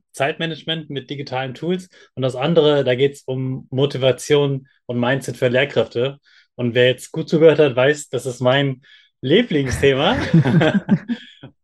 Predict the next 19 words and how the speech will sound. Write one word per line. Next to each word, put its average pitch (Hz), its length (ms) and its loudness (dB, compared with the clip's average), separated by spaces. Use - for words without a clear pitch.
Und 147 140 -4
ich 175 140 -6
darf 156 440 -2
dieses 143 560 -10
Seminar 151 540 0
geben 165 480 -4
und 139 380 -6
Lehrkräften 151 600 -2
zeigen, 151 400 -2
worin 143 380 -4
die 131 120 -10
wahre 139 240 -4
Motivation 139 720 -6
liegt, 165 240 -6
sodass 143 240 -6
sie 147 80 -8
jeden 147 360 -4
Tag 151 260 -2
motiviert 147 580 -4